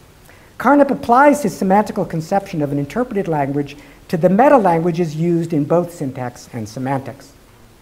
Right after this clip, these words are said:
"I always presupposed," he says, "both in syntax and semantics, that a fixed interpretation of the meta-language, M L, which is shared by all participants, is given. Since M L uses English words, it is assumed," and he's writing everything in English now, of course,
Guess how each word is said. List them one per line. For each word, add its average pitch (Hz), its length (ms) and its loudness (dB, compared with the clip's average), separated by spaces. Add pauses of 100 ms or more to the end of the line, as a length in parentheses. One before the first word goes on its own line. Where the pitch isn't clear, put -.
(1120)
"I 190 120 6
always 285 300 6
presupposed," 254 680 0
he 156 80 -6
says, 120 320 -14 (100)
"both 269 260 2
in 240 120 0
syntax 175 480 -4
and 240 260 0
semantics, 131 600 -8 (360)
that 190 120 4
a 190 80 6
fixed - 400 -2
interpretation 240 840 -4
of 151 80 -4
the 165 80 0
meta-language, 135 680 -4
M 180 220 -6
L, 110 180 -14 (400)
which - 180 -2
is - 220 -4
shared 262 320 4
by 190 140 4
all 220 180 6
participants, 151 720 -10 (280)
is 196 140 -6
given. 269 340 -4 (1500)
Since 214 280 -2
M 269 220 4
L 240 180 6
uses 190 360 2
English 180 280 0
words, 233 400 2
it 165 80 -4
is 143 120 -6
assumed," 202 460 -4
and 117 140 -14
he's 120 140 -12
writing 127 320 -10
everything 123 260 -12
in 123 80 -10
English 202 300 -6
now, 185 120 -6
of 170 120 -12
course, 180 240 -12